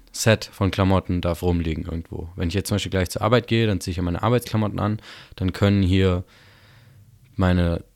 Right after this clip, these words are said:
Alltagsklamotten sozusagen rumliegen, auf dem Stuhl, so ordentlich, dass ich sie auch gleich wieder anziehen könnte.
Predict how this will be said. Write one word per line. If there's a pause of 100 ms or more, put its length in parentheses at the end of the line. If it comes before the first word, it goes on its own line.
(220)
Alltagsklamotten
sozusagen
rumliegen, (180)
auf
dem
Stuhl,
so
ordentlich,
dass
ich
sie
auch
gleich
wieder
anziehen
könnte.